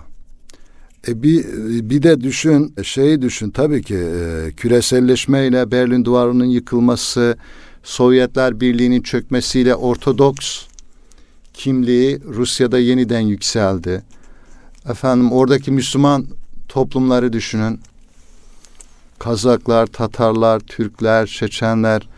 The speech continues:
bu Müslüman topluluklar yeniden kendi kimliklerine yönelmeye başladılar. Yeniden camiler yapılmaya başlandı. Yeniden tekkeler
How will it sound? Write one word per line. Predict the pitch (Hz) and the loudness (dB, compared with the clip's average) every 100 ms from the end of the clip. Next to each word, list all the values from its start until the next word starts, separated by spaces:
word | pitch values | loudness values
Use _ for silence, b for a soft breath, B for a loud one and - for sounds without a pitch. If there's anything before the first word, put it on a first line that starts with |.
| b b b - - | b b b -10 -2
bu | |
Müslüman | 131 123 - 139 135 | 0 0 2 2 2
topluluklar | 131 120 120 - 131 127 127 | 0 -2 -2 0 2 4 4
yeniden | 120 120 147 135 117 85 - - - | 4 4 4 2 -2 -4 -8 -10 -4
kendi | 113 117 104 | -2 -2 -4
kimliklerine | 113 110 104 107 107 104 | -2 -2 -2 -2 0 2
yönelmeye | 104 104 98 98 98 92 | 2 2 2 2 2 2
başladılar. | 92 - 90 85 87 87 | 0 -2 -4 -2 -2 2
Yeniden | 92 117 107 110 | 4 4 4 2
camiler | 95 98 98 98 104 | 2 2 4 4 4
yapılmaya | 98 90 92 90 85 80 | 2 0 -2 -2 -2 -2
başlandı. | 80 - 80 78 80 | -4 -4 -4 -2 0
Yeniden | 92 110 107 104 98 | 2 4 4 2 0
tekkeler | - 92 - 98 101 - | -2 -4 -2 0 2 2